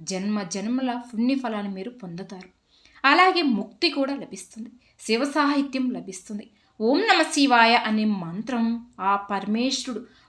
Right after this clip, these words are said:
మానవాళికి ఉపదేశించిన మంత్రం. ఈ మంత్రాన్ని ఈ మహాశివరాత్రి రోజున జపించడం వలన ఎలాంటి పాపాలైనా సరే నశించిపోతాయి. మీకు ఎంతో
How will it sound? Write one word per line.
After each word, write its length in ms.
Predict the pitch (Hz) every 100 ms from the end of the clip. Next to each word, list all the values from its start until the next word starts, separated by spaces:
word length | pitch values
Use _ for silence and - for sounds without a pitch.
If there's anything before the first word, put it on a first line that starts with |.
| 190
మానవాళికి 880 | 185 185 233 269 254 247 240 240
ఉపదేశించిన 680 | 208 208 233 247 240 208 -
మంత్రం. 500 | 233 175 170 180 226 - _ _ _ _ - -
ఈ 180 | 233 240
మంత్రాన్ని 1120 | 233 190 202 214 233 220 202 202 214 202 165
ఈ 300 | 208 240 262
మహాశివరాత్రి 1160 | 226 202 208 254 254 - 202 208 233 240 233 240
రోజున 440 | 202 180 185 202 - 165
జపించడం 640 | 180 185 240 254 247 214
వలన 220 | 185 185 - - -
ఎలాంటి 500 | 240 311 330 320 311
పాపాలైనా 920 | 294 - 190 202 220 233 226 208 196 196
సరే 300 | - 226 330
నశించిపోతాయి. 920 | 220 185 - 285 277 - 170 170 - _ _ - -
మీకు 480 | 302 381 370 440 -
ఎంతో 440 | 226 262 277 370